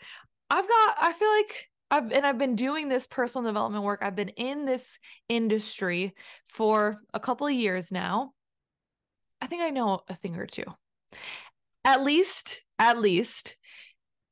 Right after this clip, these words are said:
when I was twenty-year-old Katie, twenty-five-year-old Katie, even twenty-seven-year-old Katie, twenty-eight, like, those younger years in your twenties,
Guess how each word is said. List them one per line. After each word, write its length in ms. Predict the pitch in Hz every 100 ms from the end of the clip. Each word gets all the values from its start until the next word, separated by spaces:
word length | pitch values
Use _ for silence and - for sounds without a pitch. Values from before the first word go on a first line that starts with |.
| _ _ _ _
when 320 | - 196 214
I 140 | 214 214
was 360 | 208 190 196
twenty-year-old 840 | - - 240 269 285 294 302 311 302
Katie, 520 | 330 302 311 339 339 _ _ _ _
twenty-five-year-old 880 | - 214 214 240 254 254 262 254 254
Katie, 540 | - 262 262 262 269 _ _ _ _ _ _ _ _ _ _ _ _ _ _
even 240 | 262 262
twenty-seven-year-old 920 | 262 269 240 - 226 247 247 240 240 233
Katie, 480 | 262 240 240 247 247
twenty-eight, 600 | 240 220 226 247 240 -
like, 300 | 214 185 - _ _ _ _ _ _ 208
those 440 | 196 240 247 226
younger 460 | 226 254 269 247 262
years 340 | 226 202 214
in 200 | 226 262
your 160 | 311 311
twenties, 800 | - 254 226 170 - 214 -